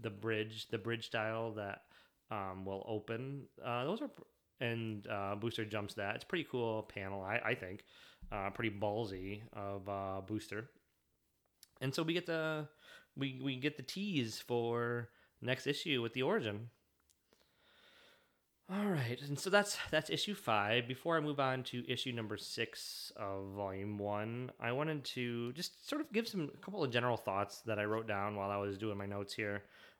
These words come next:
Um, couple of g-, general thoughts on Dan Jurgens' art in this volume. It's really good,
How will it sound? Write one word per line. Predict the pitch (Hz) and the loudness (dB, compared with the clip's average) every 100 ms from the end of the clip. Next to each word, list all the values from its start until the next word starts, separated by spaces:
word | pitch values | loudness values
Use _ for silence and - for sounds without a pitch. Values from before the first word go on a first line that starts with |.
| - | 0
Um, | 123 135 | 2 2
couple | - 339 240 | -2 0 0
of | |
g-, | 123 - - 123 | -2 -8 -8 2
general | 156 175 160 | 4 6 4
thoughts | 117 117 113 | 4 4 4
on | 107 104 107 117 127 | 2 2 -2 -6 -2
Dan | 117 120 120 | 2 4 4
Jurgens' | 117 113 110 104 - | 2 2 2 0 0
art | 104 104 - - 107 | 2 2 -2 -10 -6
in | 101 | -4
this | 98 | -6
volume. | 95 95 92 98 | -4 -2 -2 -4
It's | 110 196 | 0 0
really | 269 | 0
good, | 151 120 113 110 | 4 6 6 4